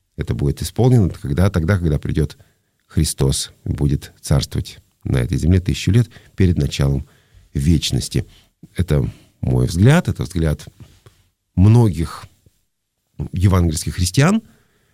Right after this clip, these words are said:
но мы понимаем, что и в христианском мире, и в мире братьев и сестер на этот вопрос существуют и другие взгляды. Сегодня мы завершаем Евангелие от Луки, и я хотел бы задать вопрос, который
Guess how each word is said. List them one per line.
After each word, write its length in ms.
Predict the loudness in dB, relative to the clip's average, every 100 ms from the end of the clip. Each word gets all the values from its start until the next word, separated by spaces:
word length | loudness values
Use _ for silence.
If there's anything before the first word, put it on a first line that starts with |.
| _ -4
но 320 | 2 4 4
мы 180 | 0 0
понимаем, 380 | 0 2 2
что 200 | 0 -4
и 200 | -6 -2
в 100 | -2
христианском 600 | 0 -4 0 0 0 0 2
мире, 220 | 2 0
и 200 | -4 -6
в 60 |
мире 200 | -4 -4
братьев 440 | -4 -4 -4 -8 -10
и 40 |
сестер 380 | -10 -4 -2 -2 -6 _ _ _
на 200 | -6 2
этот 120 | 4 4
вопрос 320 | 2 0 -2
существуют 560 | -4 -6 -2 -2 -2
и 140 | -2 -2
другие 420 | 0 -2 -4 -6
взгляды. 480 | -6 -4 -4 -6 -12 _ _ _ _ _ _ _ _ _ _ _ _ _ _
Сегодня 260 | 2 4 6
мы 60 |
завершаем 440 | 4 2 2 2 4
Евангелие 460 | 2 0 0 -4
от 80 | -2
Луки, 400 | -4 0 0 0 -6
и 120 | -8
я 120 | -4 -2
хотел 320 | -2 0 0
бы 120 | 0
задать 320 | 0 0 0
вопрос, 320 | -2 0 -2
который 500 | -2 -2 0 0 -2